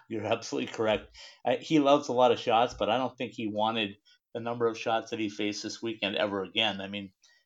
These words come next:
you're an old goaltender. You know what that's like. You like to get in a rhythm, but you don't want to be bombarded either.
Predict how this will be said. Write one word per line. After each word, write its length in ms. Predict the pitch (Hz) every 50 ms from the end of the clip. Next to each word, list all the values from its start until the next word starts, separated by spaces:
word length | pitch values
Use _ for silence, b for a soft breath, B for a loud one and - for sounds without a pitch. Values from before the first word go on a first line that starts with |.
| b _
you're 160 | 110 120 131
an 80 | 127 113
old 180 | 107 113 107
goaltender. 480 | - 107 107 110 107 113 113 110 107 107
You 80 | 110 120
know 100 | 127 120
what 120 | 110 -
that's 260 | 104 101 98 - -
like. 260 | 110 104 107 110 107
You 80 | 113 107
like 180 | 110 120 117 -
to 100 | - 104
get 140 | 113 113
in 120 | 117 117 107
a 60 | 98
rhythm, 400 | 95 101 110 107 131 135 131 113
but 120 | 110 110
you 100 | - 107
don't 160 | 110 117 120 101
want 160 | 113 107 101
to 40 | 95
be 120 | 104 104
bombarded 640 | 98 101 104 104 101 98 104 110 113 110 92 92 90
either. 320 | 104 113 110 98 92 92